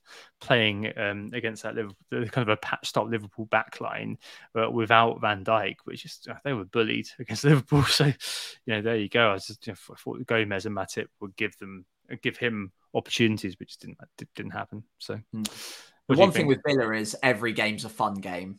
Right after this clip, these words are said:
Speaker 2: That is one thing I will give them. Every, uh, there's not been a poor game involving Villa so far this season. They either get hammered or hammer.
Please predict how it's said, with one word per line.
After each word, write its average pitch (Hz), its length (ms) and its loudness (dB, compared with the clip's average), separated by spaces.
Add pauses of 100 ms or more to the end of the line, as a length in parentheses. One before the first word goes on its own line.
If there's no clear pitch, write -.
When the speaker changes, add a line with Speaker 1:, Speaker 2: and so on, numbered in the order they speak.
(140)
Speaker 2:
That 117 200 4
is 110 100 -2
one 117 220 0
thing 113 160 -4
I 107 120 2
will 104 180 -2
give 98 260 -8
them. 95 240 -6
Every, 120 240 2
uh, 110 160 -2
there's 123 260 2
not 151 240 4
been 139 140 2
a 131 60 0
poor 131 260 2
game 113 300 2
involving 107 420 -2
Villa 104 220 -4
so 101 240 -4
far 98 260 0
this 98 140 -6
season. 98 360 -4
They 104 140 2
either 117 300 0
get 110 240 2
hammered 110 420 2
or 95 240 -2
hammer. 85 420 -2